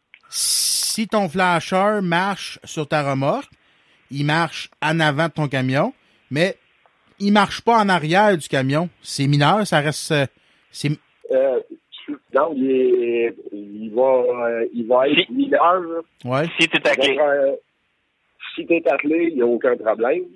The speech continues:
Speaker 1: Ok.
Speaker 3: C'est ça. Si t'es
Speaker 2: Parce que
Speaker 3: attelé,
Speaker 2: c'est
Speaker 3: il
Speaker 2: la
Speaker 3: est
Speaker 2: fin de
Speaker 3: mineur.
Speaker 2: véhicule.
Speaker 3: C'est ça.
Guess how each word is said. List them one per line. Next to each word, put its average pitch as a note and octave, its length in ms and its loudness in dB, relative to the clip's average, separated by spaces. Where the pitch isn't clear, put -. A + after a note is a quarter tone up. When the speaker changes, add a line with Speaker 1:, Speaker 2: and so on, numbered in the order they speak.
Speaker 1:
Ok. - 60 -10
Speaker 3:
C'est C#3 60 -4
ça. A#2+ 180 0
Si - 80 -20
t'es D3+ 100 2
Speaker 2:
Parce D#3+ 140 2
que D#3 40 0
Speaker 3:
attelé, F3 120 0
Speaker 2:
c'est F3 80 0
Speaker 3:
il D3 80 2
Speaker 2:
la C3 60 2
Speaker 3:
est B2 120 0
Speaker 2:
fin C#3+ 80 0
de C#3 60 2
Speaker 3:
mineur. C3+ 280 2
Speaker 2:
véhicule. B2+ 440 -2
Speaker 3:
C'est A#2+ 120 -6
ça. - 180 0